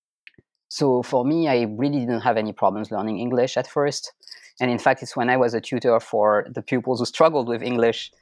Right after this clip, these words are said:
that I realized how hard some things in English can be. And, uh, <laughs> it has served me well because now, um, when my clients complain about French, I can tell them, "Well, uh, but look at this in English. This is not easy."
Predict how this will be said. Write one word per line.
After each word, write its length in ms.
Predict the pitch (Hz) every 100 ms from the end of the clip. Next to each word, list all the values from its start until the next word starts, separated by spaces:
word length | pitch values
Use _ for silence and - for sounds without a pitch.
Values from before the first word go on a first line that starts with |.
| - -
that 100 | 113
I 60 | 120
realized 400 | 117 120 117 110
how 180 | 120 110
hard 320 | - 123 110
some 220 | - 113
things 200 | 127 107
in 100 | 113
English 320 | 113 110 107
can 180 | - 101
be. 260 | 104 117 - _ _ _ - - - -
And, 200 | 120 110
uh, 160 | 113 107 -
<laughs> 140 | - -
it 180 | 147
has 180 | 131 143
served 220 | 131 117
me 140 | 131 123
well 200 | 127 113
because 320 | 117 123 113
now, 280 | 120 107 107
um, 140 | 104
when 140 | 107 104
my 120 | 104
clients 340 | - 117 113
complain 380 | - 117 156 156
about 240 | 110 98 -
French, 420 | 117 107 - - - - _
I 100 | 117
can 180 | - 110
tell 140 | 107
them, 140 | 110 110
"Well, 140 | 110
uh, 100 | 104 -
but 100 | 104 -
look 240 | 185 269
at 200 | 302 190
this 260 | 233 349 -
in 180 | 143 127
English. 520 | 123 110 101 113 -
This 340 | 104 - 214
is 260 | 320 247 -
not 320 | 143 156 294 - - _ _ _ - - -
easy." 520 | 202 294 180 147 240